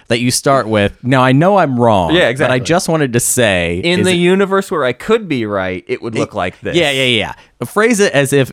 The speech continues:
Speaker 1: it's some weird
Speaker 2: Yeah.
Speaker 1: possibility
Speaker 2: Exactly.
Speaker 1: matrix that, like, uh,
Speaker 2: Can you
Speaker 1: imagine
Speaker 2: imagine
Speaker 1: a world
Speaker 2: if Hunter, Matt and Hunter were wrong? <laughs> Maybe it would look a little, uh, something like this.
Speaker 1: in, in a non-hashtag nailed it world.
Speaker 2: Yeah.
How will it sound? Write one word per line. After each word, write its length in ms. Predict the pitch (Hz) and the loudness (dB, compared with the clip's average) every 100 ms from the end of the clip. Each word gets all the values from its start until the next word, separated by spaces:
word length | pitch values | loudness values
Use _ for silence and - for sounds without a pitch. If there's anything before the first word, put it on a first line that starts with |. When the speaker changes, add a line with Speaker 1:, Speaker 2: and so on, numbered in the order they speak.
| - | 0
Speaker 1:
it's 220 | 120 107 | -2 0
some 440 | - 156 139 127 - | -2 0 2 0 -2
weird 680 | 113 147 190 196 180 165 | -6 -2 2 4 4 2
Speaker 2:
Yeah. 240 | 127 82 95 | 0 -4 -8
Speaker 1:
possibility 880 | - 147 170 160 139 123 143 139 131 | -4 0 0 -2 -4 0 2 2 2
Speaker 2:
Exactly. 160 | 120 107 | 2 2
Speaker 1:
matrix 520 | 117 113 - 107 - | 0 0 0 -2 -2
that, 220 | 110 98 - - | -2 -2 -6 -4
like, 300 | 139 - - - _ | -2 -2 -10 -20 _
uh, 60 | 139 | -2
Speaker 2:
Can 120 | 226 | 0
you 60 | 269 | 0
Speaker 1:
imagine 460 | 330 311 269 190 185 | 2 2 0 0 0
Speaker 2:
imagine 320 | 180 139 - | 2 2 2
Speaker 1:
a 40 | |
world 280 | 165 143 120 | 2 2 2
Speaker 2:
if 60 | - | 2
Hunter, 240 | 175 143 | 0 -2
Matt 160 | 165 156 | -2 -2
and 80 | 151 | -2
Hunter 220 | 165 160 | -2 -2
were 180 | 135 127 | -2 -2
wrong? 360 | 123 139 170 190 196 - | 0 0 0 -2 -4 -2
<laughs> 220 | 202 - | -6 -6
Maybe 340 | 220 294 302 | -4 -2 0
it 60 | 214 | -2
would 100 | 160 | -2
look 180 | 160 156 | -4 0
a 40 | |
little, 380 | 160 226 90 87 254 330 - | 0 0 -2 -10 -8 -4 -4
uh, 60 | |
something 340 | 170 165 131 127 | -2 -2 0 -2
like 180 | 120 | -2
this. 300 | 131 - - 156 | 0 -4 -4 -2
Speaker 1:
in, 200 | 175 175 - | -2 -2 -2
in 160 | 170 | 0
a 80 | 180 | 2
non-hashtag 1000 | 156 180 220 208 165 160 139 - 139 104 | 2 2 2 2 0 -2 -2 -2 -2 -2
nailed 400 | 98 120 131 113 | -2 0 2 0
it 160 | 98 - | -2 -6
world. 400 | 85 85 67 64 | -8 -8 -8 -8
Speaker 2:
Yeah. 180 | 139 | -10